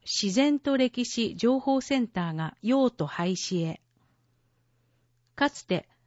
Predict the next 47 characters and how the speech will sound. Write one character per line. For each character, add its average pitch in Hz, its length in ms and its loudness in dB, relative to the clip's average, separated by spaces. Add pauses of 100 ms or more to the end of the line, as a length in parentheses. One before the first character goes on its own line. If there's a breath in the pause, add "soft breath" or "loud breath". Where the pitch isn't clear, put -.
(120)
萩 247 280 0
市 - 120 -6
観 262 240 2
光 294 200 2
協 302 280 2
会 196 220 0
が 175 120 -2
入 220 240 2
居 233 200 0
し - 100 -8
て 220 160 0
い 208 100 -2
た 214 140 -2
建 214 280 -2
物 175 220 -2
で、 151 200 -6 (460)
萩 254 300 4
駅 277 300 0
の 185 100 0
広 254 260 4
場 285 120 4
内 226 200 2
に 180 140 0
あ 180 100 -2
る 156 160 -6 (320 soft breath)
萩 247 320 0
市 220 140 -4
観 226 260 0
光 208 460 -2
自 - 300 -4
然 277 260 4
と 269 160 2
歴 240 280 0
史 - 340 -4
情 269 240 2
報 277 240 2
セ 277 180 0
ン 247 80 0
タ 185 240 0
ー - 20 -2
を 165 100 -2
廃 202 220 0
止 214 180 -4
す 202 140 -4
る 202 100 -4
た 185 140 -2
め、 180 180 -4